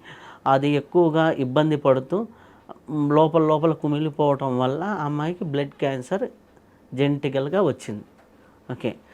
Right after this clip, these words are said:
అంటే మనకి జాతకం ప్రకారం ఫాదర్లీ కనెక్షన్ తక్కువ అవటం వల్ల ఆటోమేటిక్‌గా సన్ ఎనర్జీ తక్కువ ఉంటాడు. సన్ ఎనర్జీ తక్కువ ఉంటే ఆటోమేటిక్‌గా, ఆ,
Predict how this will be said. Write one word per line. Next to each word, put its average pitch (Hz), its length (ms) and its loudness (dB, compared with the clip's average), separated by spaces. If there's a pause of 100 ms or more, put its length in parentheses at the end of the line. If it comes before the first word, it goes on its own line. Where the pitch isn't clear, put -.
(160)
అంటే 175 120 2
మనకి 156 220 4
జాతకం 151 420 2
ప్రకారం 156 480 -2
ఫాదర్లీ 160 560 2
కనెక్షన్ 147 520 -4
తక్కువ 147 380 -4 (400)
అవటం 139 280 2
వల్ల 180 300 -2
ఆటోమేటిక్‌గా 156 580 0
సన్ 147 260 0
ఎనర్జీ 143 380 -2
తక్కువ 135 360 -2
ఉంటాడు. 127 380 -4 (400)
సన్ 160 180 2
ఎనర్జీ 156 360 0
తక్కువ 147 380 -4
ఉంటే 143 220 -2
ఆటోమేటిక్‌గా, 147 800 0 (640)
ఆ, 123 720 2